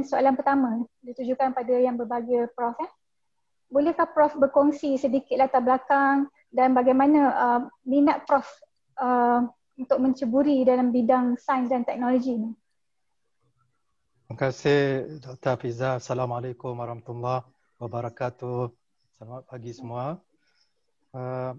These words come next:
Speaker 2: minat terhadap sains dan teknologi ini datang daripada awal lagi di bangku sekolah.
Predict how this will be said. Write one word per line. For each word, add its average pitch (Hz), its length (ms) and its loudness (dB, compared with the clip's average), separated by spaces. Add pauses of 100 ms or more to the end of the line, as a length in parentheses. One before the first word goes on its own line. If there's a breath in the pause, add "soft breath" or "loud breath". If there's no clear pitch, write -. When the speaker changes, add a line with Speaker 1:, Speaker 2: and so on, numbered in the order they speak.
(960)
Speaker 2:
minat 170 380 -10
terhadap 147 580 -6
sains 143 260 -6
dan 135 140 -6
teknologi 143 680 -8
ini 175 380 -2 (1300)
datang 143 400 -4
daripada 135 640 -6
awal 127 240 -6
lagi 120 400 -10
di 110 80 -12
bangku 117 420 -12
sekolah. 120 460 -10